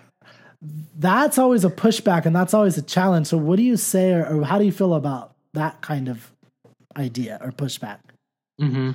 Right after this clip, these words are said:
Speaker 2: Yeah, that's a good question. And I think, um, usually what I run into is there's two ways to go about it.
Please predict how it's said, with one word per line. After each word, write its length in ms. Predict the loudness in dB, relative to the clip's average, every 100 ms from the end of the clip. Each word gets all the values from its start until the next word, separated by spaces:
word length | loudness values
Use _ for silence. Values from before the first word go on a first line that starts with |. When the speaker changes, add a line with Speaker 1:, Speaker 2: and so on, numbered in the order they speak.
| -8 -12 -12 -14 -6 2
Speaker 2:
Yeah, 320 | 4 4 2
that's 160 | 0
a 40 | 0
good 200 | 0 0
question. 380 | -2 -2 -4 -2
And 100 | -2
I 60 |
think, 400 | -2 -4 -4 -6
um, 520 | -2 0 0 -2 -8 -14 _ _
usually 280 | 2 4 4
what 120 | 4
I 60 | 4
run 220 | 4 2
into 360 | 0 2 2 2
is 160 | 0
there's 160 | -4 -2
two 180 | 2 2
ways 160 | 2
to 80 | 0
go 140 | -2
about 280 | -4 -6 -8
it. 120 | -12